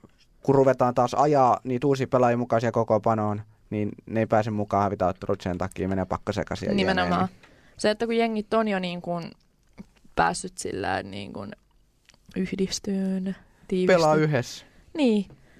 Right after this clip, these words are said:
Speaker 2: Niin tosi niin kuin harmi sitten, että kuten mä sanoin jo aikaisemmin,
Speaker 1: Mm.
Speaker 2: kun lainapelaajat lähtee Ilveksestä, niin siitähän tulee semmoinen perustyylisä liigajoukko,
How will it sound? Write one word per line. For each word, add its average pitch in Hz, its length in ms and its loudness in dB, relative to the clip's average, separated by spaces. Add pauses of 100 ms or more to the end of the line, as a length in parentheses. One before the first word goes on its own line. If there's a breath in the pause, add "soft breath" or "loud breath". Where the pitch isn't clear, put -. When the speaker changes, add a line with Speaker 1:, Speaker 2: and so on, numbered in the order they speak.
(280 soft breath)
Speaker 2:
Niin 220 180 -8
tosi 240 240 0
niin 196 180 -2
kuin 196 140 -2
harmi 196 280 0
sitten, 190 240 -4
että - 180 -6
kuten 269 200 0
mä 294 80 0
sanoin 269 280 2
jo 196 80 -4 (520)
aikaisemmin, 180 580 -4 (100)
Speaker 1:
Mm. 127 240 -2 (260 soft breath)
Speaker 2:
kun 240 240 0
lainapelaajat 190 600 0
lähtee 175 360 -2
Ilveksestä, - 580 -4
niin 185 100 -6
siitähän 175 280 -4
tulee 185 180 2
semmoinen 180 220 -4
perustyylisä 175 560 -4
liigajoukko, - 640 -6